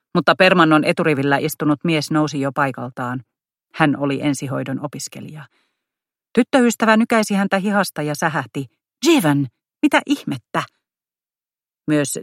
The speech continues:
Jeevan epäröi aluksi, kun taaemmilta riveiltä kuului kiukkuista muminaa. Vahtimestari lähti häntä kohti. Näyttämöllä alkoi sataa lunta.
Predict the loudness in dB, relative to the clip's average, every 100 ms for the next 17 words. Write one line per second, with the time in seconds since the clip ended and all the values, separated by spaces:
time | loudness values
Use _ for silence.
0 | -2 0 2 0 -2 -2 2 2 2 -2
1 | -4 -4 -6 -8 -6 -4 2 4 6 4
2 | 0 -2 -4 -4 -4 -6 -6 -4 -4 -2
3 | -4 -6 -8 -8 -4 -2 -2 -4 -10 -18
4 | -20 _ _ _ _ _ _ 2 2 2
5 | 0 0 0 -2 0 -2 -4 -4 -4 -4
6 | -6 -10 -14 -20 -20 _ _ _ _ _
7 | _ _ _ _ _ _ _ _ _ _
8 | 0 2 2 0 0 2 2 0 -2 -4
9 | -4 -4 -4 -4 -6 -12